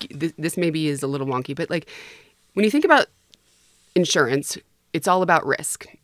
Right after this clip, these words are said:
And the better you can spread that risk, the more healthy and diverse you can make your risk pool, uh, the better off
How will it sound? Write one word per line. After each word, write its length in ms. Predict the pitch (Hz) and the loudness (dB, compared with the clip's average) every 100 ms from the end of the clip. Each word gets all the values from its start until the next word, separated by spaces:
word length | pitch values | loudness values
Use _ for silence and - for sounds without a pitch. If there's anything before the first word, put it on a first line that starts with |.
| _ | _
And 360 | 165 156 147 151 | 4 6 6 2
the 140 | 156 151 | -2 -6
better 500 | 139 185 180 226 233 | 0 0 2 2 2
you 200 | 185 185 | -4 -4
can 160 | 165 | -6
spread 500 | 143 - - 156 143 | -6 -8 -4 -4 -4
that 260 | 135 123 - | -6 -6 -6
risk, 380 | - - - - | -8 -8 -14 -8
the 80 | |
more 300 | 147 143 156 | -4 0 0
healthy 340 | 170 165 165 170 | -2 -4 -4 -4
and 100 | 156 | -4
diverse 380 | 143 139 131 - | -4 -4 -4 -6
you 80 | |
can 160 | 131 135 | -10 -4
make 220 | 135 135 | -4 -2
your 80 | 135 | -6
risk 340 | 135 127 - | -6 -8 -8
pool, 380 | - - - - - - - _ | -12 -12 -10 -10 -18 -20 -20 _
uh, 320 | 135 131 123 127 | -4 -2 -2 -2
the 140 | 143 | -4
better 300 | 147 156 160 | 0 2 2
off 340 | 147 143 - | 0 -2 -6